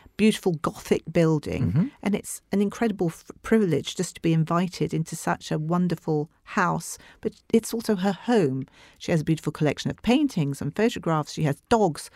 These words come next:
Speaker 1: She has llamas in the garden.
Speaker 2: <laughs>
Speaker 1: You have dinner with her at the table. You meet her husband who works in the city. You know,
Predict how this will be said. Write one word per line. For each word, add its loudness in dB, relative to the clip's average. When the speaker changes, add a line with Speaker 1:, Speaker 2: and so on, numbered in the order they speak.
Speaker 1:
She -2
has 4
llamas 4
in 4
the 2
garden. 4
Speaker 2:
<laughs> -2
Speaker 1:
You 6
have 6
dinner 8
with 4
her 2
at 2
the 0
table. 4
You 2
meet 2
her 2
husband 0
who 2
works 0
in 2
the 0
city. -2
You 2
know, 2